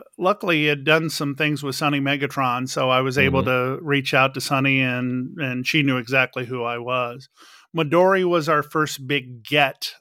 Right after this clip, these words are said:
Speaker 1: uh,
Speaker 2: Mm-hmm.
Speaker 1: I think, as far as absolute superstars, uh, along with Christina Carter. And here's the, here's the story I should tell about that. Christina Carter was on my second ever show.
Speaker 2: Right.
Speaker 1: I hadn't been on.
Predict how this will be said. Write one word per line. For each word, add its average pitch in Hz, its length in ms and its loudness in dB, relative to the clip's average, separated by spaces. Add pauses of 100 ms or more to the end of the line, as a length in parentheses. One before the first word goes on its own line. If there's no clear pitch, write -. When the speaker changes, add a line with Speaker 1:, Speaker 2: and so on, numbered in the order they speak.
(140)
Speaker 1:
uh, 131 220 -2 (220)
Speaker 2:
Mm-hmm. - 100 -8
Speaker 1:
I 139 80 -4
think, 139 420 -4
as 131 300 -10
far 135 320 -2
as 131 260 -8 (400)
absolute 151 560 0
superstars, 139 840 -4
uh, - 160 -14 (160)
along 147 340 4
with 135 160 -4
Christina 139 440 -2
Carter. 139 420 0 (280)
And 165 280 0 (180)
here's 208 400 4 (100)
the, 170 460 0
here's 196 280 2
the 170 120 -2
story 147 360 2
I 143 80 2
should 135 200 -10
tell 135 160 -2
about 127 280 -6
that. 160 300 4 (500)
Christina 247 440 0
Carter 202 320 6
was 175 180 0
on 165 140 0
my 151 100 2
second 190 460 -2
ever 151 240 0
show. 120 300 -10 (460)
Speaker 2:
Right. 80 280 -6 (500)
Speaker 1:
I 143 180 2 (300)
hadn't 139 360 -2
been 151 160 -2
on. 175 520 -6